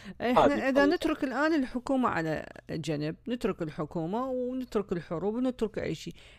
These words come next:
Speaker 1: دور الأسرة مهما كان، سواء كان مستواها المعيشي يعني ع-، وسط أو فقير أو، لأن أكو كثير أيضًا من العالم حالتهم المادية جيدة، ولكن أبنائهم يوصلون مرحلة يعني إلى الثالث متوسط، ويعني تصير صعوبة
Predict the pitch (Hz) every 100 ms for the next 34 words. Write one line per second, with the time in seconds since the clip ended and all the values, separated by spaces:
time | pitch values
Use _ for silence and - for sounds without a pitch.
0 | - 180 180 320 392 320 247 247 - 190
1 | 147 175 277 269 247 220 196 160 156 -
2 | 180 170 170 180 165 165 175 170 165 160
3 | 160 160 - 156 147 151 - 156 156 -
4 | - 165 160 - 175 175 170 160 175 220
5 | 196 190 - 175 175 170 165 156 _ _
6 | _ _ - 202 202 233 247 - 277 285
7 | 240 220 196 185 190 - 170 160 160 220
8 | - - - 202 202 202 196 175 175 160
9 | 170 160 170 156 180 226 214 208 214 185
10 | 165 196 196 196 190 175 - 180 165 156
11 | 170 170 196 233 226 - - - - -
12 | 190 180 180 196 208 - 208 190 - 175
13 | 170 156 165 - 202 - - - - 233
14 | 220 - 233 240 233 269 262 - 226 269
15 | 240 190